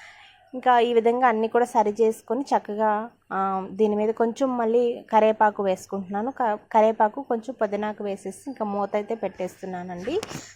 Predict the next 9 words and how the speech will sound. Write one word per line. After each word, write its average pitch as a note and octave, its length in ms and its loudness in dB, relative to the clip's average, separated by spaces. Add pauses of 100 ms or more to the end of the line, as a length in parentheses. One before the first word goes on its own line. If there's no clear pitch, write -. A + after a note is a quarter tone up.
చాలా A#3 420 6
బాగుంటుంది A3+ 540 0
and B3 200 -2
సింపుల్గా D#4+ 720 4
ఉంటుంది. B3 500 -2 (100)
టేస్ట్ B3 340 2
అయితే B3+ 180 -6
సూపర్గా G#3 640 -2
ఉందన్నమాట. G3 580 -4